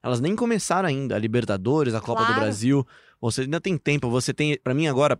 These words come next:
Speaker 1: esse mês de fevereiro, pra mim é o mês mais importante do ano do Santos. Pra, pro Gesualdo, para o Santos, para os jogadores,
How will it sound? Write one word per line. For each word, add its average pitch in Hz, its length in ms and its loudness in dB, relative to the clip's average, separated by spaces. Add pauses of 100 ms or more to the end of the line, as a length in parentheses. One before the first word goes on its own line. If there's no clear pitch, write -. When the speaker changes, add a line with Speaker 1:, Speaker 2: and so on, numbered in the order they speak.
Speaker 1:
esse 135 260 -2
mês 160 200 2
de 175 80 -2
fevereiro, 143 320 0
pra 151 80 2
mim 156 60 2
é - 20 2
o 151 40 2
mês 156 200 2
mais 180 220 2
importante 180 580 0
do 160 80 4
ano 160 100 2
do 147 100 0
Santos. 113 360 -4
Pra, 117 160 -2
pro 113 160 -4
Gesualdo, 123 580 2
para 139 220 2
o 113 40 -2
Santos, 165 400 -2
para 139 140 0
os 120 80 -4
jogadores, 123 560 0